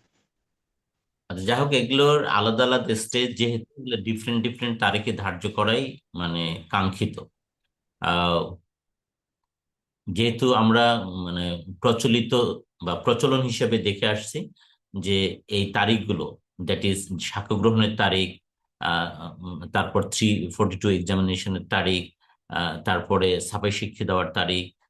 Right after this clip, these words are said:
বা আর্গুমেন্টসের তারিখ, এগুলো ভিন্ন ভিন্ন, আহ, ডেটে, উম, ফিক্স হয়ে থাকে,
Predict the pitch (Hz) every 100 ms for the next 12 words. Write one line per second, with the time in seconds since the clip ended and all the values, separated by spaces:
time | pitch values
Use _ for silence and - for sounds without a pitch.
0 | _ - 85 90 87 98 92 95 - 120
1 | 117 110 98 95 98 107 117 123 117 98
2 | - - _ - 85 85 78 98 98 92
3 | 78 92 87 - 82 85 85 - 101 -
4 | - 90 - 85 - -